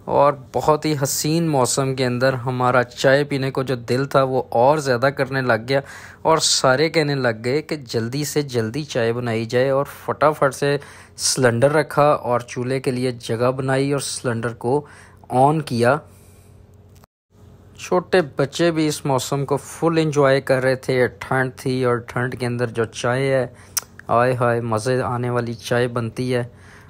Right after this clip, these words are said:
और बनानी मुश्किल थी, कभी हम गत्ते लगा रहे थे, कभी हम पत्थर रख रहे थे। सिलेंडर जो था, वो हमारे पास बड़ा था और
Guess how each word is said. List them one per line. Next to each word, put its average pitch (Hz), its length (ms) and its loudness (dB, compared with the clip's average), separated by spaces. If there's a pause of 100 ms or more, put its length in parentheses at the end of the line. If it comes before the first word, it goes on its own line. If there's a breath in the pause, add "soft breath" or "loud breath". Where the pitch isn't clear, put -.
(160 loud breath)
और 127 320 2
बनानी 120 460 4
मुश्किल 143 460 2
थी, 139 180 2
कभी 135 260 2
हम 135 220 -2
गत्ते 117 400 -2
लगा 123 300 0
रहे 113 160 2
थे, 117 300 0
कभी 117 340 -2
हम 113 220 -2 (100)
पत्थर 123 260 -2
रख 120 260 0
रहे 123 140 -2
थे। 113 260 -2 (400 loud breath)
सिलेंडर 120 680 0
जो 120 160 -2
था, 120 260 2
वो 117 120 2
हमारे 120 220 0
पास 117 160 0
बड़ा 107 320 4
था 113 380 0 (520 loud breath)
और 62 420 0